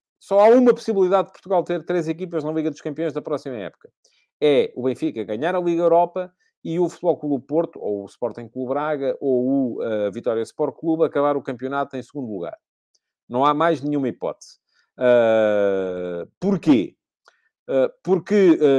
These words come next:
ah, aquilo que acontece, e eu vou, eu vou explicar isso tudo, vai, vou, espero ter amanhã um texto, ah, no meu Substack sobre o novo formato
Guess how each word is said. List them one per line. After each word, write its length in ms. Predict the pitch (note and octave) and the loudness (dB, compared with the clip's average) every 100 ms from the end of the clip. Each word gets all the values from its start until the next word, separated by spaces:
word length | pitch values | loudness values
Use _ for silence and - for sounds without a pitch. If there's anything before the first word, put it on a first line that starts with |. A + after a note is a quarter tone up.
| C3 D#3 | 2 2
ah, 40 | |
aquilo 260 | D3+ C4 C4+ | 2 2 2
que 120 | - | 2
acontece, 720 | F3 D3 A#2 A#2+ B2 D3 - | 0 0 0 2 2 0 -6
e 60 | B2 | -2
eu 140 | D3 | 0
vou, 180 | F3 F#3 | 2 0
eu 80 | F#3 | 0
vou 100 | G#3+ | -2
explicar 400 | G#3 G3 F#3+ E3+ | -2 -2 0 0
isso 180 | D3 - | 0 -4
tudo, 200 | D#3+ D3+ | -4 0
vai, 300 | D3+ C#3+ B2 | 2 4 2
vou, 380 | B2 C#3+ C3+ A#2 | 0 0 0 -2
espero 340 | - D#3 C#3 | 0 0 0
ter 180 | - C#3 | 0 2
amanhã 460 | C3 C3 B2+ B2+ B2 | 2 2 -2 -2 -2
um 160 | A2+ | -2
texto, 560 | B2+ B2 A2+ - A2 G2+ | 2 2 0 -6 -4 -2
ah, 140 | G2+ | -2
no 100 | A#2+ | -6
meu 140 | B2 A#2 | -10 -10
Substack 520 | A#2 - B2+ G#2+ - | -12 -12 -10 -10 -6
sobre 300 | C#3 A2 A2 | -8 -6 -10
o 60 | |
novo 260 | A2 B2 A2 - | -8 -8 -8 -14
formato 340 | A2+ A2+ | -6 -6